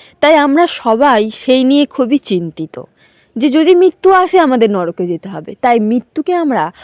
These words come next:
অতিরিক্ত ভয় পাই। কিন্তু এই ভয়টা কাটাতেই আমাদের কাছে চলে এলো আমাদেরই প্রিয় দাদা যিশু। কী করে? তিনি কি আমাদের মৃত্যু আটকাবেন? তিনি দিয়ে কি আমাদের মৃত্যুর মধ্যে প্রবেশ করতে দেবেন না?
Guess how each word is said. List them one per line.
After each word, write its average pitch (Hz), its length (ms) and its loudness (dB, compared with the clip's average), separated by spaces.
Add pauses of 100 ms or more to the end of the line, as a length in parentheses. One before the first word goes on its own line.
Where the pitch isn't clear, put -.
(160)
অতিরিক্ত 226 640 -2
ভয় 165 380 -8
পাই। 117 200 -16 (680)
কিন্তু 262 280 0 (100)
এই 240 220 2
ভয়টা 233 460 -2
কাটাতেই 185 760 -4 (520)
আমাদের 214 400 -2
কাছে 247 320 -4
চলে 208 360 0
এলো 160 220 -4 (160)
আমাদেরই 196 480 -6
প্রিয় 190 320 -6 (480)
দাদা 170 440 -4 (140)
যিশু। - 480 -10 (1080)
কী 311 140 4
করে? 349 240 0 (300)
তিনি 254 220 0
কি 320 80 0
আমাদের 302 280 0
মৃত্যু 277 300 -2
আটকাবেন? 277 440 -4 (500)
তিনি 285 220 2
দিয়ে 302 180 0
কি 302 120 -4
আমাদের 277 320 0
মৃত্যুর 269 280 -2
মধ্যে 269 200 -2
প্রবেশ 262 280 -2
করতে 277 240 -2
দেবেন 226 260 0
না? 247 260 -4